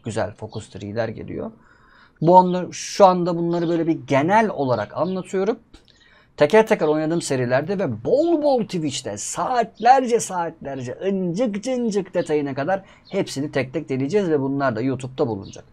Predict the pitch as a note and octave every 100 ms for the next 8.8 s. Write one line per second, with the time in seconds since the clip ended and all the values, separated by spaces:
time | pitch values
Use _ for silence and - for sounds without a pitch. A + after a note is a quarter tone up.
0 | - _ - D3+ D3+ D3 D#3+ F3 E3 F#3+
1 | F3+ - F#3 D3+ C3 D3 C3 A#2+ - C#3
2 | A2 G2 G2+ G2+ A#2+ C#3 G#2 G2+ G2 F2
3 | - - - _ - - _ - C3+ G#2+
4 | F#2 D3+ E3+ - _ _ _ _ - C3
5 | C3+ C#3+ C3 B2+ C3 B2+ - - - A#2+
6 | A#2+ A#2+ A2 - C3 A2 - A#2 A2+ A#2+
7 | B2 B2+ B2+ C3 D3+ C3 A2+ A2+ A#2 -
8 | A2 A2 - G2+ G#2 A2 G2 F#2+